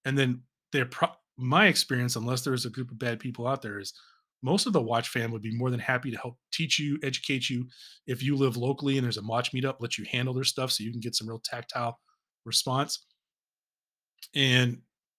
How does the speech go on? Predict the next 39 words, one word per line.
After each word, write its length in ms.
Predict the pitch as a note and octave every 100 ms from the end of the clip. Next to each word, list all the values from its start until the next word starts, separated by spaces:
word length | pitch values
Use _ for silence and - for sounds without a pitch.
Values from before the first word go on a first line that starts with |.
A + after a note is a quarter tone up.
| _ _ _ -
I 100 | C#3+
think 340 | G#3 F3+ F3+ - -
you 100 | B2+
could 140 | D3
just 200 | B2+ A#2+
fight 200 | - B2
fomo 580 | - F3+ D#3+ B2+ A#2 A2 _ _ _ _ _ _ _ _ _
by 140 | B2
taking 300 | A#2+ D#3 C#3+
that 200 | B2+ C#3
step, 240 | - C3 A2+
but 80 | B2+
there's 140 | B2
more 140 | C3 C#3
steps 220 | D3+ A#2
we'll 60 |
talk 180 | B2+ B2
about 180 | A2+ G2
in 60 | G#2+
a 40 |
second. 300 | - A#2+ A#2
So 160 | - A#2+
that's 240 | E3 F3+
kind 260 | - F#3 F3
of 140 | C#3
what 140 | C#3+
it 100 | B2
means. 280 | A#2 A#2 G#2
But 160 | - - _ _ _ _ -
to, 100 | B2
to 120 | C#3
paraphrase, 460 | - G3 F3 B2+
it 60 | C3
just 160 | D3 E3+
means 160 | D#3+
that 120 | C3
we 120 | B2 D3+
as 100 | C3
individuals, 560 | C3 C#3+ B2+ A2+ -